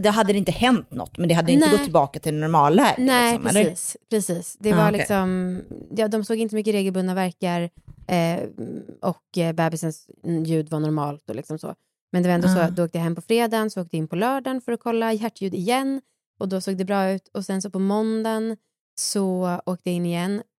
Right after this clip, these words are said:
Speaker 2: och då hade det tyvärr förkortats lite till livmodertappen.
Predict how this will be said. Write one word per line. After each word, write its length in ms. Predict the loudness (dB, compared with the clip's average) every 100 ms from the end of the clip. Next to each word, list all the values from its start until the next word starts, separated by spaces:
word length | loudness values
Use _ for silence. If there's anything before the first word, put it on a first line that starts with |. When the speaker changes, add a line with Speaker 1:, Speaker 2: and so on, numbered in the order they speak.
| _ _
Speaker 2:
och 100 | -4
då 140 | -2 0
hade 200 | 0 -2
det 40 |
tyvärr 680 | -4 -6 -2 -2 0 -2 -6
förkortats 600 | -8 -6 -6 -6 -8 -6
lite 200 | -6 -6
till 340 | -6 -6 -4 -2
livmodertappen. 760 | -2 -2 -2 -4 -4 -2 -4